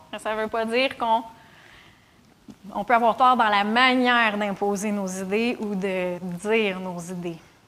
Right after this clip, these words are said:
Saviez-vous qu'on peut être en désaccord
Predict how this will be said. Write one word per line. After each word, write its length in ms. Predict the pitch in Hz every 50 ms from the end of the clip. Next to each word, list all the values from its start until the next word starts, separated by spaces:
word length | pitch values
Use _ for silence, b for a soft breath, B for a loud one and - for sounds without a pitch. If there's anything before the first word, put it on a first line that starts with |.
| _ _ _ _ _ _ b b b b b b b b
Saviez-vous 600 | - - - 226 214 208 208 226 226 220 226 240 269
qu'on 220 | - - 226 214
peut 200 | 208 - 233 220
être 260 | 220 220 220 220 - -
en 200 | - 202 202 196
désaccord 1040 | 196 185 180 226 240 240 226 226 208 196 - - 208 202 214 233 262 285 285 277 269